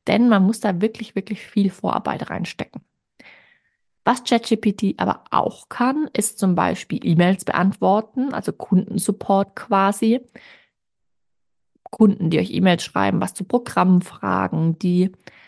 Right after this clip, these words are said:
irgendwas mit der Zahlung wissen wollen, die vielleicht eine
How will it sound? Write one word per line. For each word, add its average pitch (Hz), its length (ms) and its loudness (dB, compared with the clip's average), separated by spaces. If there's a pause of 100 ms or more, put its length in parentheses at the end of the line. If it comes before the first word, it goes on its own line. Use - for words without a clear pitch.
(1040)
irgendwas 208 340 2
mit 226 140 2
der 240 100 2
Zahlung 175 540 4
wissen 175 320 -2
wollen, 170 400 0
die 190 80 -4
vielleicht 202 400 -4
eine 202 180 0